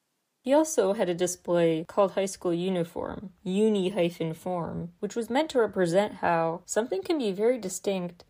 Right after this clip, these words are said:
and very collective at the same time. Also how it can be funny how we attach certain memories and make certain assumptions about certain objects we see, how those provoke certain shared memories and thoughts.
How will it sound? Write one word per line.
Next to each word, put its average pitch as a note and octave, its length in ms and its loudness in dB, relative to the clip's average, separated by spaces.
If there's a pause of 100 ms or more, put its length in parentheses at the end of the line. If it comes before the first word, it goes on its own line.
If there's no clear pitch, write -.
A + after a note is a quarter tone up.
and B3+ 240 4
very G#3+ 240 6
collective F3+ 880 -4
at F#3 120 0
the F#3 80 -8
same F3 260 -2
time. F3+ 400 -8 (340)
Also B3 360 4
how E3+ 480 4
it G3 100 0
can A3 140 2
be G3+ 100 2
funny F3+ 380 -2
how E3 200 0
we D#3+ 400 -4
attach C#4 440 2
certain G3+ 340 0
memories F3 680 0
and G3 120 0
make F#3+ 200 -4
certain F3+ 320 -2
assumptions E3+ 640 -4
about D#3+ 480 0
certain F#3 320 0
objects D#3+ 500 -4
we - 80 -12
see, - 380 -12
how G3+ 100 -2
those F#3+ 200 2
provoke F#3 420 0
certain E3+ 480 -2
shared F#3 640 2
memories F3 540 2
and E3 120 -4
thoughts. - 520 -2